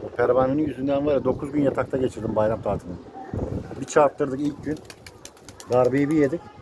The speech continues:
<coughs> Hala düzelemedik. Bakalım hayırlısı. Bugün şansımıza bir şey gelecek mi?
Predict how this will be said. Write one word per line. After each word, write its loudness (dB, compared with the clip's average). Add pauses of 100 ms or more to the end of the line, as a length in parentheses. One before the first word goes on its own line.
(1300)
<coughs> 2 (1200)
Hala 2
düzelemedik. 0 (1900)
Bakalım -2
hayırlısı. -2 (1300)
Bugün 0
şansımıza 2
bir -8
şey 0
gelecek 4
mi? -16